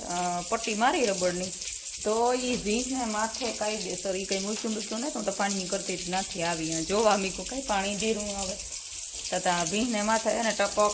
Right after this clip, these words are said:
ટપક ચાલુ જ છે પાણી પડવાનું અટાણે. અને એની એવી મજા આવે કેમ કે તડીકો હે ને એની વાત જવા દે. એવો તડીકો હે ફૂલ. આથી તો ઝાડમાં ફરતે હે ને આ કેરીઓને તો કાપવી હતી, સારું ન કાપ્યું હતું. ને ફરતે ઝાડમાં હે ને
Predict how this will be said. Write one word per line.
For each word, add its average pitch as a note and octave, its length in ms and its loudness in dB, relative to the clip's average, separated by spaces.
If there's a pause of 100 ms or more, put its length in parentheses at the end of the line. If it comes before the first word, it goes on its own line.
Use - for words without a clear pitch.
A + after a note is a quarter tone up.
ટપક F#3+ 260 4 (120)
ચાલુ G#3+ 280 2
જ - 20 -4
છે - 300 0
પાણી F3 340 0
પડવાનું E3 540 0
અટાણે. E3+ 320 -2 (440)
અને F3 160 2
એની A3+ 280 2
એવી C#4 120 0
મજા B3 340 4
આવે B3 240 8
કેમ A#3 140 0
કે G#3+ 120 2
તડીકો B3 520 4
હે B3+ 180 2
ને A3+ 260 2
એની G#3+ 140 2
વાત G#3 220 6 (140)
જવા A3 220 6
દે. F#3 120 -2
એવો G#3+ 240 2
તડીકો G#3 400 0
હે G#3+ 160 0 (280)
ફૂલ. G#3 340 -4
આથી G3 240 0
તો G#3 120 -2
ઝાડમાં F#3+ 420 4
ફરતે G#3+ 380 0
હે A3+ 140 0
ને A3+ 100 -4 (500)
આ F3 60 2
કેરીઓને A3 480 4
તો G3+ 100 4
કાપવી A3 480 4
હતી, F3+ 120 0
સારું G3 320 2
ન F3+ 120 0
કાપ્યું E3 420 0
હતું. E3 120 -2
ને E3 80 -2
ફરતે G#3 380 2
ઝાડમાં G#3 420 4
હે G#3+ 40 -2
ને G#3 160 -2